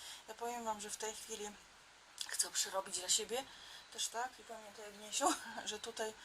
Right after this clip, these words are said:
można zrobić po prostu kółeczko, można zrobić po prostu, y, mm, szydełkiem oczko. Tu jedno, a i widzicie, bym lewe, bym się pomyliła też, tak już tyle tutaj nadokładałam. Trzeba mieć dłuższe druty też, pamiętajcie.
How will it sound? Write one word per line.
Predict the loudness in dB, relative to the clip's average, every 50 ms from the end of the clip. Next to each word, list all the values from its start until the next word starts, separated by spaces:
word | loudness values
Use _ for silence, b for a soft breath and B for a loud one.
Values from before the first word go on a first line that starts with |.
| B B B -6
można | -6 -2 0 0
zrobić | 2 2 0 0 -2
po | -6 -6
prostu | 0 2 6 8 8 6 6 2 -4 -4 -6 -12 -16 -16 -14 -2 2
kółeczko, | 4 4 4 4 2 -2 0 -2 -2
można | -2 -2 -2 -2 0
zrobić | 2 2 2 2 4 4 2
po | 2 2
prostu, | -2 0 2 2 0 0 -4
y, | -6 -6 -6 -6 -6 -6 -6 -6 -6 -6 -8 B B B B B B B B -14 -14 -14 -14 -16 -16 -14 -14 -14
mm, | -12 -12 -12 -12 -12 -12 -12 -12 -12 -10 0 4
szydełkiem | 4 6 8 8 6 6 6 0 -4 -4
oczko. | -2 -2 -4 -6 -8 -10 -12 -12 -14 -12 -8
Tu | -4 -2
jedno, | -2 -2 0 0 0 0 0 -4 -8 B B B B B B
a | 6 8 8 8
i | 8
widzicie, | 6 6 8 8 8 8
bym | 4 4 8
lewe, | 10 10 10 10 4 2
bym | 0 -4 -6 -4 -2
się | 0 0 0
pomyliła | 0 -2 -2 -2 -2 -2 -2 0 0 2
też, | 2 2 0 0
tak | 0 -2 0
już | 0 0
tyle | 0 0 -2 -4 -4
tutaj | -4 -6 -6 -2
nadokładałam. | -2 -2 -2 -2 -6 -2 0 2 4 6 6 6 4 2 0 B B B B B B -2
Trzeba | 0 0 2
mieć | 0 0
dłuższe | 0 6 8 8 8 8 6
druty | 4 2 2 2 0 0
też, | 0 0 2
pamiętajcie. | 0 0 -2 -2 -2 0 2 2 2 4 4 2